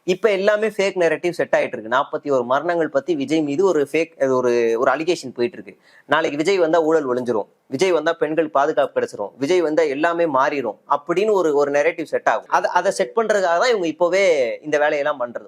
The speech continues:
முதல்ல விஜயோட பேரை எல்லா இடத்துலயும் போய் சேர்க்கணும், எப்படியாவது போய் சேர்த்துடணும்.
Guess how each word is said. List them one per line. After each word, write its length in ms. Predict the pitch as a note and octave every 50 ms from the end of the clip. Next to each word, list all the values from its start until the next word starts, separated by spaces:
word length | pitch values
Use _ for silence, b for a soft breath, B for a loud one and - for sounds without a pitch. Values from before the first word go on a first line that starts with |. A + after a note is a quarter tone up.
| G2+
முதல்ல 240 | C3+ E3 G3+ A#3 A3
விஜயோட 360 | F#3 F3 E3 A3 A#3 A3 G3+
பேரை 420 | E3 - - F3+ F#3+ G#3+ A3+ A#3 A3
எல்லா 220 | E3+ D3+ E3 E3
இடத்துலயும் 260 | D#3+ D3+ - F3 F3
போய் 160 | D3+ D3+ C3 -
சேர்க்கணும், 340 | - D3 C#3+ - C3+ G#2+ - _ _ _ _ _ _ _ _ _ _ _ _ _ _ _ _ _ _ _ _ _ - -
எப்படியாவது 400 | C#3+ C3 C#3+ E3+ F#3 F#3+ F#3 -
போய் 260 | D#3 - - D3 C#3
சேர்த்துடணும். 320 | - C#3+ A#2+ G#2 G2 _